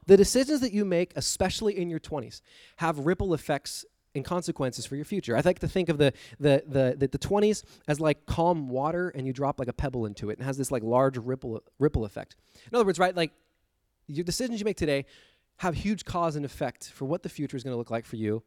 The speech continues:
in the next five, ten, tomorrow, and whenever it may be, right? And so, um, I wanna talk about that because I think there is this kind of underlining belief that a lot of young adults have.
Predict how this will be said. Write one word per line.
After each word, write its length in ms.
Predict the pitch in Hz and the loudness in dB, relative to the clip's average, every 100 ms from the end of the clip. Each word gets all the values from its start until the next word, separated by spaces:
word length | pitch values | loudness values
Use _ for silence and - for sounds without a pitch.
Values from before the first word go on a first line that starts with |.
| _ 117 | _ -8
in 100 | 117 | -4
the 40 | |
next 220 | 120 - | -4 -4
five, 260 | 113 113 110 | 0 0 0
ten, 340 | 123 107 110 - _ | -4 -4 -8 -14 _
tomorrow, 500 | - 110 113 117 117 | -8 -2 0 2 0
and 240 | 127 110 107 | 0 -6 -6
whenever 340 | 123 117 110 | -4 -2 -4
it 80 | 113 | -4
may 100 | 120 | -4
be, 220 | 120 123 - | -6 -8 -6
right? 220 | 113 - _ - - | -8 -8 _ -20 -2
And 160 | 220 220 | 4 6
so, 280 | 262 247 233 | 8 6 6
um, 280 | 208 180 180 _ | 4 2 -4 _
I 300 | 208 262 339 | 0 4 4
wanna 220 | 294 269 | 2 0
talk 260 | 220 214 202 | 0 0 0
about 240 | 160 120 | 0 -2
that 220 | 120 135 180 | 0 -2 0
because 240 | 196 202 | 0 0
I 80 | 226 | 0
think 240 | 294 311 | -2 -4
there 120 | 269 | -2
is 100 | 240 | -2
this 140 | 226 214 | 0 -2
kind 160 | 240 | -2
of 80 | 208 - | -6 0
underlining 1080 | 196 226 247 226 - - 156 185 208 196 170 | 0 2 2 0 -2 -6 0 2 4 4 2
belief 340 | 160 165 165 | 2 2 0
that 120 | 160 143 | -4 -4
a 40 | |
lot 200 | 160 196 | -2 -2
of 100 | 165 | -2
young 180 | 143 147 | -2 0
adults 300 | 123 131 - | 2 0 0
have. 260 | 160 180 | -2 -2